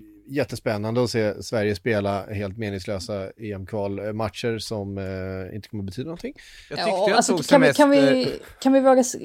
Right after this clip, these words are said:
Speaker 3: våga gissa att Isak kommer, eh, han är ju, han ska ju ansluta till, till landslaget, men kan man gissa att han inte kommer spela någonting eller alternativt skickas hem? Ehm, jag, jag tror att det kommer bli så i alla fall. Ehm,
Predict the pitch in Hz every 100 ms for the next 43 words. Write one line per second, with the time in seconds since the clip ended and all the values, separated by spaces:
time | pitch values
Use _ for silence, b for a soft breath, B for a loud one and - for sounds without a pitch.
0 | 160 240 247 247 262 247 208 202 - 285
1 | 196 214 202 - 202 196 196 196 185 190
2 | 190 190 - - 240 247 240 220 240 240
3 | 254 233 254 254 233 - _ - 226 233
4 | 220 208 220 233 208 170 165 175 b b
5 | b b b b b - 190 160 - 165
6 | 185 180 - 202 185 208 202 202 202 -
7 | 214 202 202 226 214 214 - 185 175 180
8 | 175 190 185 202 175 170 175 175 185 170
9 | 185 170 - 175 175 165 - 175 185 -
10 | 180 180 175 - - _ - - 82 80
11 | - 208 208 185 214 202 214 202 208 175
12 | 180 180 170 175 165 196 170 165 175 -
13 | - _ _ 180 175 180 180 185